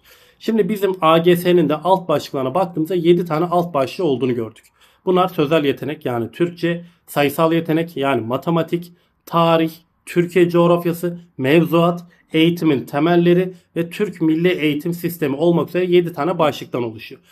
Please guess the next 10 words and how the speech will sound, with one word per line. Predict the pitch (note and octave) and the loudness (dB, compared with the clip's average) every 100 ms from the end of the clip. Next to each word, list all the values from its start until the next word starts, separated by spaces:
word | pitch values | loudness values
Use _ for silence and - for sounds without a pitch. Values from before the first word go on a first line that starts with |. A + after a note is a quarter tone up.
| _ _ A#3+ | _ _ -6
Biz | G3 E3+ - | -6 -6 -4
Türkçe, | G#3 F3+ E3 | -4 -2 -2
matematik, | E3 F3 D3+ D3 - | -2 -2 -4 -6 -4
tarih, | F3+ D#3+ C#3 - | 0 0 -2 0
coğrafya | F3 E3+ - C#3+ D3+ | 4 4 2 -2 0
ve | E3+ | 2
mevzuat | D#3 D3+ B2+ C3 B2+ C#3+ | 2 0 0 -2 -2 -2
biraz | C3+ A#2+ | -2 -2
vatandaşlığa | C3+ D3 C#3 C3+ C3+ B2+ | -4 -4 -4 -6 -6 -4
benziyor. | F3 D#3 C#3+ G#3 | -2 -2 -2 -6